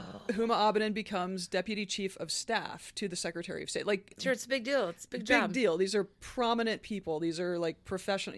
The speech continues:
Speaker 1: Anyway, July of twenty ten, they finally get married. I think Huma was technically pregnant at the time. The
Speaker 2: So
Speaker 1: service
Speaker 2: they date for three years, long enough
Speaker 1: Yeah.
Speaker 2: to
Speaker 1: And they've known each other for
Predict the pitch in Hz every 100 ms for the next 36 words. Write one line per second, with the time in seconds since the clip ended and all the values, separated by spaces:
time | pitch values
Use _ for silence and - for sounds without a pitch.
0 | - 208 - 156 - _ _ _ _ _
1 | _ _ _ 202 208 208 214 220 - -
2 | 226 220 185 - 233 262 247 190 175 196
3 | 202 214 214 190 - 180 196 202 196 180
4 | - - 147 - 202 196 - 196 180 160
5 | 143 - - - 196 185 170 151 - -
6 | 208 208 208 - 185 196 214 208 202 190
7 | 170 _ _ _ _ _ _ - - 180
8 | 311 262 269 226 277 - 214 202 196 170
9 | 131 104 98 151 202 214 214 202 220 -
10 | 208 180 - _ 240 254 262 247 233 190
11 | 180 165 156 151 143